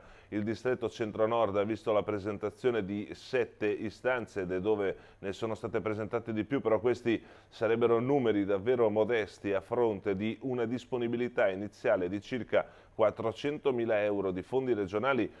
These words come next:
da utilizzare appunto a favore di chi ha difficoltà a pagare i canoni che, eh, è anche sfratti in esecuzione. Eh, così è intervenuta l'assessore alle politiche abitative del comune di Ferrara, Cristina Coletti,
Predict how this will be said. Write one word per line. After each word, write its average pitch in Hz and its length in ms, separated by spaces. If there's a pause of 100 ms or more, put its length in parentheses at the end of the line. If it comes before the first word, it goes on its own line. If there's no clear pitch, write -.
(140)
da 98 160
utilizzare 107 500
appunto 120 340
a 95 40
favore 110 440
di 85 120
chi 120 140
ha - 60
difficoltà 101 600
a 101 80
pagare 98 320
i 87 60
canoni 95 520
che, 92 380 (720)
eh, 95 540
è - 80
anche 95 400
sfratti 107 480
in 101 80
esecuzione. 101 1040
Eh, 101 280
così 113 400
è 104 140
intervenuta 107 720
l'assessore 104 840
alle 107 260
politiche 110 460
abitative 107 680
del 101 120
comune 107 300
di 104 80
Ferrara, 104 560
Cristina 104 400
Coletti, 113 560